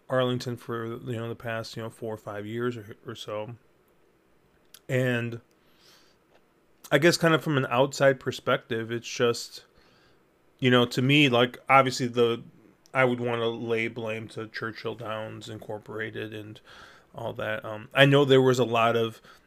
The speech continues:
inside baseball and politics and things like that happening beforehand, um, with pushing for the gaming law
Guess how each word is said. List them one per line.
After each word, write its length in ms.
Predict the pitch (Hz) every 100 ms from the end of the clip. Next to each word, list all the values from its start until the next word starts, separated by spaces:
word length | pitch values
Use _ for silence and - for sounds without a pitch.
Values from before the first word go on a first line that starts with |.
| _
inside 600 | 135 127 120 131 120 120
baseball 640 | 117 120 123 127 120 120 117
and 180 | 113
politics 680 | - 120 117 120 - 120 -
and 140 | 123 117
things 220 | 120 110
like 140 | 113
that 240 | - 113 101
happening 580 | 120 113 - 120 113 110
beforehand, 1000 | 107 - 120 117 110 120 113 113 113 110 - - - - _ -
um, 340 | 110 101 101 - -
with 440 | 113 110 110 - _ _ _ _ _ _ _ _ _ _ _ _ _ -
pushing 440 | - 165 - 127 117
for 180 | 131
the 100 | 117
gaming 400 | 113 123 113 110
law 380 | 107 104 104 123